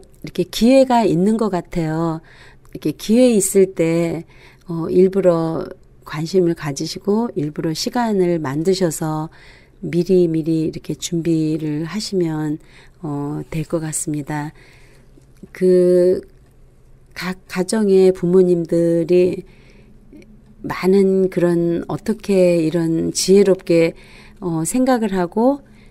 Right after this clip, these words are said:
이게 어떻게 준비를 하느냐에 따라서 이제 우리 자녀들이, 그 자녀들이 굉장히 쉽고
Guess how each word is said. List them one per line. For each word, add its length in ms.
이게 240
어떻게 480
준비를 880
하느냐에 640
따라서 440
이제 360
우리 320
자녀들이, 920
그 120
자녀들이 560
굉장히 600
쉽고 840